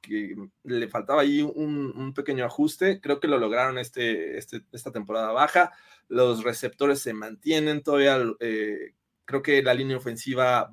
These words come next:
va a mejorar con, con la selección que hicieron, bueno, pero eso no es a billetazos. Pero el tema es que creo que estos Chargers, por estar en la división en la que están, pero además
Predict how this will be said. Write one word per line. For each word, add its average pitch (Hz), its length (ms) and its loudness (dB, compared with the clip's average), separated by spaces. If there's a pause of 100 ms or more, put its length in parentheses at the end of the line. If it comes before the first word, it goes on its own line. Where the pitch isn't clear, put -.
va 151 120 10
a - 20 6
mejorar 123 520 0
con, 107 280 -8
con 98 480 -14
la 101 160 -8
selección 107 400 -14
que 113 100 -8
hicieron, 123 380 -2
bueno, 104 200 -6
pero 107 160 -10
eso 110 160 -8
no 110 140 -6
es 104 100 -8
a 110 60 -2
billetazos. 135 600 -2 (680)
Pero 190 220 10
el 170 140 10
tema 320 180 6
es 427 40 -2
que 403 120 2
creo 247 160 0
que 302 80 2
estos - 260 0
Chargers, 269 540 4 (400)
por 156 120 10
estar 208 200 6
en 262 60 6
la 233 60 8
división 175 460 4
en 160 140 0
la 120 100 0
que - 80 -10
están, 135 400 -4
pero 139 160 4
además 139 560 2